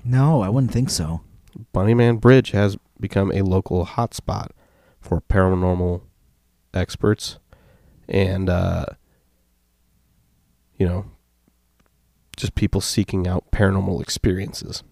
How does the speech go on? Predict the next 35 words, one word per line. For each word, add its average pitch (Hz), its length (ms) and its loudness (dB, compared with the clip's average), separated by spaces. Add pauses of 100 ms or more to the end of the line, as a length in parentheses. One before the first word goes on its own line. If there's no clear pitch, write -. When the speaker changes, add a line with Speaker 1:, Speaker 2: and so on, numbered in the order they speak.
(260)
Speaker 1:
Right. 95 300 -4 (840)
Cool 143 200 4
guys. 98 360 -4 (600)
Speaker 2:
For - 140 -2
years, 104 580 4 (160)
dating 104 360 4
back 117 280 2
until 98 280 0
the 92 160 -2
early 104 240 4
nineteen 98 420 2
hundreds, 101 480 0 (640)
in - 60 -6
the 92 40 0
month 101 240 2
of 107 100 0
October 101 540 4
leading 92 300 -2
up 104 140 -4
to 92 80 0
Halloween, 101 600 0 (520)
the - 100 -10
carcasses - 720 -2 (840)
of 92 180 -10
bunnies 101 460 4
are 104 100 -10
said 90 320 -4
to 87 80 -4
have - 140 -6
been 80 200 -6
found 98 300 -2
hanging 120 460 2
from - 180 -6
the 107 100 4
overpass 98 720 2